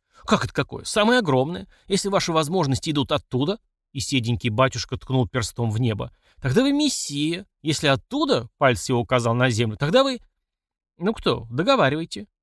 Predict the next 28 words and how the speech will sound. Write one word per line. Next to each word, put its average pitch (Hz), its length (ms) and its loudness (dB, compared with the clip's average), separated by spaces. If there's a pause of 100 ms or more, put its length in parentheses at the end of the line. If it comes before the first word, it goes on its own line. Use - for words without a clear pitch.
(260)
«Тогда 185 220 4
вы 196 120 4
от 165 80 2
дьявола», 226 680 2
наконец 127 480 0
решился 117 460 -2
священник. 117 640 -8 (800)
Шурик 294 360 -2
скривил 127 440 0
губы. 113 340 -10 (320)
Фу, 359 240 0
как - 200 -2
примитивно. 113 720 -2 (100)
От 123 200 0
Бога, 147 400 0
от 107 120 0
дьявола. 135 600 -2 (300)
А 285 60 -2
если 254 160 -2
допустить, 202 480 -4
что - 200 -4
нет 185 280 -2
никакого 131 440 -2
деления 139 440 2
на 131 100 2
хорошее 120 480 0
и - 40 -14
плохое? - 500 -6